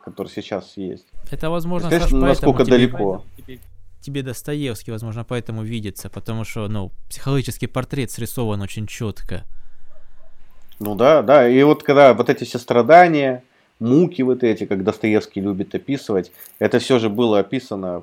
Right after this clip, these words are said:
Speaker 1: прям вот в-, чи-, читаешь, и как будто Достоевский, в самом деле. Правда, в меньших количествах, потому что Достоевский там бы, не знаю, на ещё одну такую же книгу «Мук» расписал бы. Ну, в два раза больше было бы это произведение.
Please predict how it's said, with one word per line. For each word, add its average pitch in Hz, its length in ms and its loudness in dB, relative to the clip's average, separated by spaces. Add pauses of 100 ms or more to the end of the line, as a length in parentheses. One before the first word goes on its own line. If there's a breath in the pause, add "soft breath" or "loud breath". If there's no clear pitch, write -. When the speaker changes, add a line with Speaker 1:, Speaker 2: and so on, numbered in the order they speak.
Speaker 1:
прям 95 240 -4
вот 95 220 -10
в-, 95 280 -12
чи-, - 200 -12
читаешь, 226 400 -4
и 104 40 -10
как 127 140 -10
будто 131 180 -8
Достоевский, 117 580 -6
в - 40 -20
самом 90 180 -8
деле. 92 140 -6
Правда, 113 400 -2 (240 soft breath)
в 120 120 -6
меньших 123 440 -4
количествах, 123 720 -8 (280)
потому 104 120 -8
что 107 100 -8
Достоевский 104 480 -4
там 98 200 -6
бы, 95 240 -4
не 98 120 -8
знаю, 95 360 -6 (280 loud breath)
на 110 160 -2
ещё 113 200 0
одну 107 140 -4
такую 110 280 -8
же 101 100 -8
книгу 107 320 -8
«Мук» 110 260 -8
расписал 92 500 -10
бы. - 160 -16 (300 soft breath)
Ну, 101 220 -6
в 92 140 -12
два 107 160 2
раза 107 220 2
больше 104 320 -6
было 95 240 -6
бы 92 120 -8
это 90 140 -12
произведение. 95 720 -10